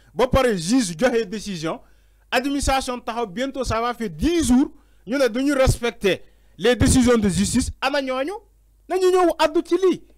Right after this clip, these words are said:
Nañu ñëw wax. Donc Barthélemy, suñu ñëwee ci kaam, il faut que mu xam ni que mi fii le cercle, le monde, c'est un monde planétaire qui tourne. Xam nga, il y a une citation qui dit que chacun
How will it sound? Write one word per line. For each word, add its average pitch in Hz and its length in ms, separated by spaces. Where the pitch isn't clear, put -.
Nañu 427 260
ñëw 415 160
wax. - 120
Donc 285 420
Barthélemy, 262 500
suñu 339 300
ñëwee 247 160
ci 208 100
kaam, 170 340
il 165 80
faut 208 160
que 247 140
mu 190 140
xam 202 160
ni 175 180
que - 120
mi 165 200
fii 254 500
le 160 180
cercle, 135 600
le 170 180
monde, 233 340
c'est - 260
un 196 100
monde 185 300
planétaire 160 560
qui 143 140
tourne. 131 360
Xam 208 140
nga, 247 260
il 220 80
y 233 60
a 240 160
une 208 160
citation 185 540
qui 160 160
dit 156 200
que 175 280
chacun 208 440